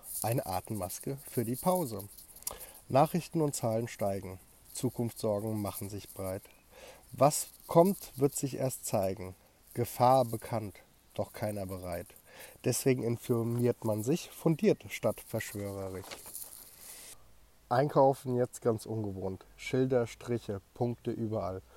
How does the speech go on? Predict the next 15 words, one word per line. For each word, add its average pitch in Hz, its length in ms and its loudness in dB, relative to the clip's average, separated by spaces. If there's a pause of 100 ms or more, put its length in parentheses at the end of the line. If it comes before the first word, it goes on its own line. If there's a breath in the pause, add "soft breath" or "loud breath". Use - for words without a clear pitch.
(200 loud breath)
Systemrelevanz 147 1040 4
bisher 123 360 0
unbelohnt. 110 640 0 (320 loud breath)
Alle 135 240 4
klatschen, 110 600 -2
doch - 160 -2
vor 107 200 -2
Ort 92 280 -2 (140)
Krawall. 92 480 -2 (560 loud breath)
Deswegen 139 460 2
zeigen 123 340 4
wir 120 160 4
Respekt - 560 -2 (180)
durch 180 180 -4
Freundlichkeit, 170 800 -2